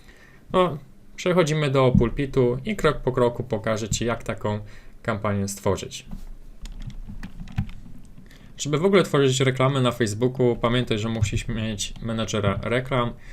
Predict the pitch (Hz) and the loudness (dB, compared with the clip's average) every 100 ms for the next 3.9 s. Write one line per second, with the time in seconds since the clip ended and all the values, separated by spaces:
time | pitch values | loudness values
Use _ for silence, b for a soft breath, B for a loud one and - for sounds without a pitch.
0 | B B B - 139 156 170 175 170 156 | B B B -8 -6 -6 -4 -2 0 0
1 | 135 131 123 131 135 123 117 117 107 120 | 2 4 4 2 2 0 0 -2 0 -2
2 | 117 - 117 110 104 - 143 - 117 107 | -2 -2 -2 -2 -4 -4 -4 -2 -4 -4
3 | 104 190 - 139 - - 135 127 - | -6 -14 -6 -4 -4 0 2 2 -4